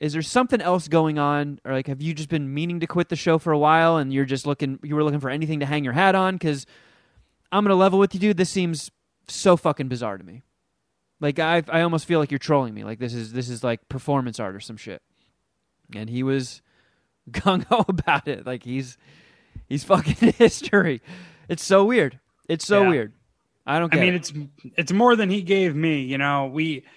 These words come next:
Speaker 2: <laughs> we were going back and forth in the group chat, and he went off on me, and he said stuff to me that I thought was uncalled for. So in my head, I was like, "Oh, okay, we're beefing. Cool, let's do this."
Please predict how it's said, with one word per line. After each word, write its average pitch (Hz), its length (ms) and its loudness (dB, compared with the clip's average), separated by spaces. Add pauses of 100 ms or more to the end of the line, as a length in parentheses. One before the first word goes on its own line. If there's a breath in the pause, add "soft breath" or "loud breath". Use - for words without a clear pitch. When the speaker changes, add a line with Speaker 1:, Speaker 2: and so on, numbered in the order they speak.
(300 soft breath)
Speaker 2:
<laughs> 139 260 -8 (420 loud breath)
we 165 140 4
were 185 120 4
going 190 260 4
back 185 240 4
and 151 100 -8
forth 185 300 2
in 156 80 -2
the 147 80 0
group 170 320 0
chat, 190 320 0
and 139 80 -12
he 170 160 -2
went 165 160 0
off 170 340 2
on 170 180 0
me, 170 240 0
and 139 80 -4
he 160 140 -2
said 160 540 -4
stuff 160 380 -2
to 156 100 -6
me 160 300 0
that 139 260 -2
I 160 120 4
thought 165 220 4
was 156 160 0
uncalled 170 460 0
for. 185 320 -2
So 147 260 -2
in 139 80 -4
my 156 200 0
head, 160 180 0
I - 20 -2
was 143 100 -4
like, 143 140 -8
"Oh, 185 200 0
okay, 160 260 -4
we're 156 200 -6
beefing. 131 520 -8 (300)
Cool, 135 260 -8
let's 123 220 -14
do 147 200 -6
this." 113 340 -10